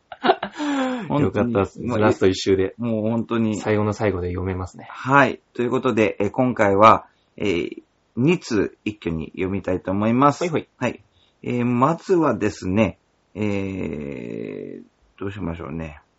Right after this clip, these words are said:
Speaker 1: お。<laughs>
Speaker 2: あ、
Speaker 1: どうしますかね。
Speaker 2: イサムちゃんから行きましょう。
Speaker 1: お、
Speaker 2: イサムちゃんとね、
Speaker 1: はいはいはい。
Speaker 2: えー、ジャクソンママさんから来てるんですが、
Speaker 1: お。
Speaker 2: はい。岩手県のイサムちゃんからでございます。
Speaker 1: はい。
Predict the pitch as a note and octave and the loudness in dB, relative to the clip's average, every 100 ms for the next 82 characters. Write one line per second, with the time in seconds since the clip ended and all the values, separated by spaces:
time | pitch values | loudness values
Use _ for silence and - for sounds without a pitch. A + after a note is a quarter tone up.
0 | _ _ _ A2 G#2+ A#2 - G3+ - C#3 | _ _ _ -6 -4 -4 4 4 4 -8
1 | - D#3 - G2 F#2+ F#2+ - - D#3 E3 | -10 -4 2 2 2 -4 -4 2 4 4
2 | F3+ E3 E3 E3 D3+ D#3 G#2+ - - A2 | 2 4 2 2 2 4 4 4 -4 -2
3 | D3+ D#3 - - - B2+ G#2 F#2 F#2+ F2+ | 0 2 2 2 2 2 0 -2 -4 -6
4 | G2 F#2 C#3 C3 B2+ G2+ F2+ E2 D2+ - | -6 -4 0 2 2 2 0 -2 -6 -6
5 | E2+ D#2 - F#2 F#2 - _ _ - G#2 | -8 -8 -4 0 0 0 _ _ -6 -4
6 | - A2+ C3 - C3 B2 G#2 G2+ G#2+ - | 0 4 4 4 0 2 0 2 2 2
7 | F#2+ G#2+ G#2+ G#2 G#2 G#2 G2 G2+ G2 F#2+ | -4 -2 -2 0 -2 -2 0 2 2 0
8 | F#2+ F#2+ F#2+ F#2+ A2+ G2 - | 0 0 0 0 0 -2 -10